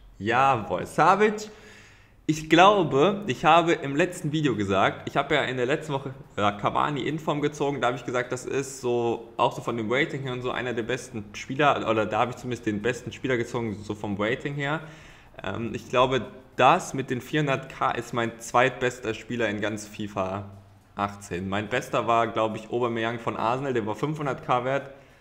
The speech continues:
Ansonsten, ich glaube, ich habe nie einen Inform gezogen über zweihundert, dreihundert K in diesen Sets. Savic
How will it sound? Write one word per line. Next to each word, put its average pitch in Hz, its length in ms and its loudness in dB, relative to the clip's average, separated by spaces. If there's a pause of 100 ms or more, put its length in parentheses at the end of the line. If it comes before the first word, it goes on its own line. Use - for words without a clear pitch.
(140)
Ansonsten, 139 720 -2
ich - 100 -8
glaube, 139 220 4
ich 147 80 0
habe 143 160 0
nie 151 80 2
einen 160 200 0
Inform 151 300 -2
gezogen 127 380 -2
über 127 260 -2
zweihundert, 123 460 -4
dreihundert 117 340 -2
K 120 120 2
in 120 200 -2
diesen 107 240 -6
Sets. 120 400 -6 (340)
Savic 185 720 4